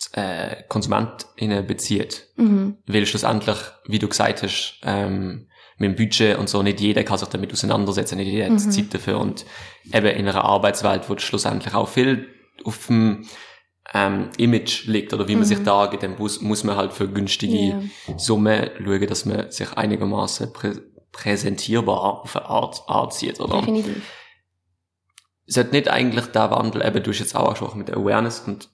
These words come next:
Speaker 1: mega fair.
Speaker 2: Mhm.
Speaker 1: Es braucht in so vielen, ähm, Gebieten in unserer Gesellschaft mehr Awareness auf schlimme Umstände, die in,
Speaker 2: Mhm.
Speaker 1: ähm, diesen Handelsketten passieren. Aber ist nicht die Verantwortung eigentlich einfach bei den Großkonzernen?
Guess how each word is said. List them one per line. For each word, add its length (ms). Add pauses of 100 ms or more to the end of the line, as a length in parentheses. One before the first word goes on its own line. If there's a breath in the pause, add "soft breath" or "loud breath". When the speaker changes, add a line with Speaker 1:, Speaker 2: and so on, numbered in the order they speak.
(120)
Speaker 1:
mega 380
fair. 420 (160)
Speaker 2:
Mhm. 140
Speaker 1:
Es 100
braucht 180
in 100
so 100
vielen, 540 (160)
ähm, 500 (320)
Gebieten 500
in 100
unserer 220
Gesellschaft 420
mehr 220
Awareness 720
auf 360 (120)
schlimme 380
Umstände, 520
die 60
in, 320
Speaker 2:
Mhm. 60
Speaker 1:
ähm, 320 (960 loud breath)
diesen 400 (160)
Handelsketten 840 (300)
passieren. 680
Aber 400
ist 160
nicht 140
die 20
Verantwortung 460
eigentlich 200
einfach 200
bei 100
den 120
Großkonzernen? 720